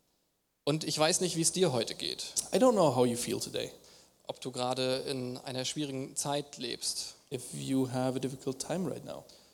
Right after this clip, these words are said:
Speaker 1: Ob du oder jemand in deiner Familie vielleicht krank ist.
Speaker 2: If you or somebody in your family is sick.
Speaker 1: Ob du Probleme in deiner Ehe hast.
Speaker 2: If you have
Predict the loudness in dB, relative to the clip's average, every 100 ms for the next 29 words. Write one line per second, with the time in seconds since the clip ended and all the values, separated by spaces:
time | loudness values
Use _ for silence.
0 | _ _ -10 -10 -6 -2 0 2 2 2
1 | 2 0 -2 -2 -2 -2 -2 -2 -4 -4
2 | -6 -8 -8 -8 -6 -6 -10 _ -4 -4
3 | -4 4 6 8 8 8 6 6 4 4
4 | 4 2 0 0 2 2 2 2 2 -4
5 | -18 _ _ _ -20 -20 -20 _ _ _
6 | -10 -4 -4 -4 -4 0 2 2 2 2
7 | 2 0 -2 -6 -6 -6 -2 -2